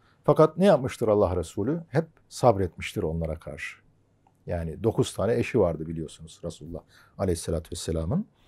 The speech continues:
Tabii her birinin birbirleriyle olan ilişkileri, kıskançlıkları, özellikle Hazreti Ayşe'nin sürekli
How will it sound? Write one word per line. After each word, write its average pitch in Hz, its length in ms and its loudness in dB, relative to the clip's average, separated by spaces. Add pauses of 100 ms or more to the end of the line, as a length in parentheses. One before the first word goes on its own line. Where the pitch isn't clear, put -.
(260)
Tabii 123 220 6
her 151 220 12
birinin 143 340 8
birbirleriyle 131 580 6
olan 120 240 8
ilişkileri, 113 720 2 (280)
kıskançlıkları, 107 1000 4 (260)
özellikle 127 500 6
Hazreti 123 360 8
Ayşe'nin 123 420 10
sürekli 127 640 10